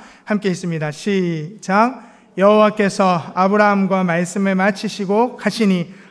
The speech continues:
아브라함도 자기 곳으로 돌아갔더라. 아멘. 아브라함은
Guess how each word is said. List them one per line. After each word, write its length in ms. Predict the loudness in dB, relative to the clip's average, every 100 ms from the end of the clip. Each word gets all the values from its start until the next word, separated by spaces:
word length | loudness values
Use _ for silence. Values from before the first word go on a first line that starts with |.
| -2
아브라함도 800 | 0 2 2 4 4 4 2 0
자기 280 | 0 0 0
곳으로 640 | -2 -4 -4 -4 -6 -18
돌아갔더라. 840 | -10 -8 -8 -10 -18 -20 -20 -20 -20 _
아멘. 220 | -20 -20 -20 _ _ _ _ _ _ _ _ _ _ _ _ _ _ _
아브라함은 880 | -8 -4 -2 -2 -2 -4 -6 -8 -18